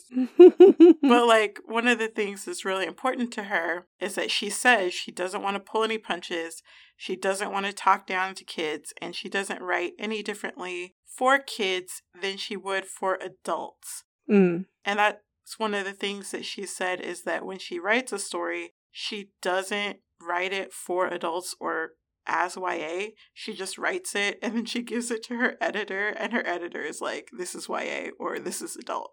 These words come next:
Speaker 1: <laughs> Here you go, have a book. What do you tell me? Wow.
Speaker 2: You tell
Speaker 1: Wow.
Speaker 2: me what it is. I don't know. I'm not gonna change the way I write.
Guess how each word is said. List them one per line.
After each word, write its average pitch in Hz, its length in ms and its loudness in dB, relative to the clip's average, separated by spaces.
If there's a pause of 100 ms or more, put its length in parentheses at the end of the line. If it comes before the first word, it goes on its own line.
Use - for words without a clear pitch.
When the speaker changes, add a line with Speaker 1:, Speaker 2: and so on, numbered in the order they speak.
(140)
Speaker 1:
<laughs> - 120 -16
Here - 800 0
you 349 160 8
go, 254 220 6
have 240 160 4
a 247 40 0
book. 220 500 -2
What 339 180 -2
do 233 80 2
you 269 80 2
tell 233 220 6
me? 208 280 2 (420)
Wow. 190 380 4 (240)
Speaker 2:
You 247 160 -2
tell - 120 4
Speaker 1:
Wow. - 320 6
Speaker 2:
me 185 40 6
what 226 160 4
it - 0 -
is. - 340 -6
I 208 120 0
don't 214 180 -4
know. 180 80 -6
I'm 196 220 -4
not 226 180 4
gonna 214 200 -6
change 180 440 -8
the 208 120 -6
way 165 140 -4
I 190 180 2
write. 131 320 -6